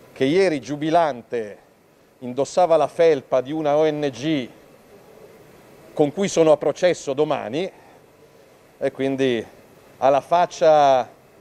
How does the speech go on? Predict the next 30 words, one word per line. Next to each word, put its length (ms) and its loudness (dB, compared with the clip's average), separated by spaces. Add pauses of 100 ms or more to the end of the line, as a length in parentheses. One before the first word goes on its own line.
(440)
delle 300 0
provocazioni, 1200 0 (200)
del 200 0
buon 320 0
gusto 680 2 (500)
e 100 -4
del 180 2
governo 500 4
di 120 -8
unità 360 -2
nazionale, 880 0 (1080)
se 160 -8
qualcuno 380 2
si 140 -2
augura 360 6
che 80 -4
io 140 2
finisco 420 -4
in 100 -2
galera 800 2 (560)
e 120 -6
sfoggia 460 2
le 100 0
felpe 420 0
di 80 -12
chi 120 -12
mi 100 -6
vuole 240 2
in 80 -4
galera, 600 2